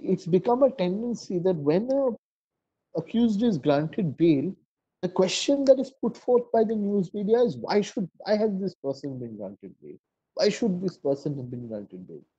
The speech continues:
Such as such granting of bail is a disservice to justice. It, it subserves the process of justice."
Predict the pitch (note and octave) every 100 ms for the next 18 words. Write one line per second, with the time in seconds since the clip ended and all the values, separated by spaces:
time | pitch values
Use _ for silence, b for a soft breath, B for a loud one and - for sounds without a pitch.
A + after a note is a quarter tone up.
0 | _ _ _ - _ _ _ D3 D3 F3+
1 | - D#3+ D#3 - _ _ - D#3 D#3+ F3+
2 | F3 D#3+ D#3+ D#3+ D#3 D3+ C#3 C#3+ - D#3
3 | D#3 D#3 - D#3 - _ _ _ _ C3+
4 | - - A#2 - B2 - - - C#3 B2+
5 | - C#3+ - D#3 D#3+ C#3 C#3 - C3 D3
6 | C#3+ B2+ B2+ A#2+ - F#2 -